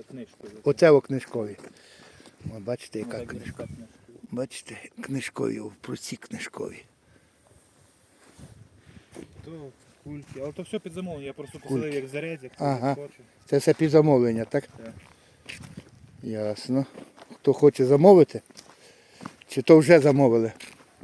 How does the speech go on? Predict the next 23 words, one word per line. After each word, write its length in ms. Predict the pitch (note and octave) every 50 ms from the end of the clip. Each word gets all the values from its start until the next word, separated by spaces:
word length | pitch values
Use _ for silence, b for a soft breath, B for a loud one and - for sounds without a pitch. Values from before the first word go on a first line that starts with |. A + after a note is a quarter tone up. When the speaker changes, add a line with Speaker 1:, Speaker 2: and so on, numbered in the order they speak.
| - _ _ _ _ - - D#3+
Speaker 1:
Ні, 180 | G#3 C4 C#4 B3
я 140 | A#3 A3+
просто 300 | - - C4+ C4 - -
як 140 | A#3+ G#3 D#3
взірець 300 | C#3 F3 G3+ A3 G3+ -
посадив. 420 | - D#3+ C#3+ - F3 C#3 C#3 C3+ -
Speaker 2:
Зрозумів. 640 | B2+ A#2+ A2 B2 C3+ D3 C#3+ C#3 D3 C#3+ D3 C3+ A#2+
Speaker 1:
Бачите, 120 | A2+ A2+ C#3+
яка 120 | C3+ -
то 60 | C#3+
виглядає 400 | C3 B2+ C3 C3+ B2+ - B2+ A#2+ - -
книжкою, 380 | D#3+ F3 E3 - - _ C3 A2+
яка 180 | A2 - -
Speaker 2:
О, 20 | A2+
Speaker 1:
то 80 | A2
Speaker 2:
бачите, 420 | G#2+ G2+ G#2+ A2 A2 - - - A2+
Speaker 1:
виглядає. 60 | A2+
Speaker 2:
яка 140 | - A#2+ G#2+
книжка, 420 | - - A2+ B2 B2 - - -
ясно, 460 | - G#2+ A2 - - - - - -
ясно, 400 | - - - - - - - -
Speaker 1:
Ні. 60 | - -
Speaker 2:
ясно. 300 | - - - - -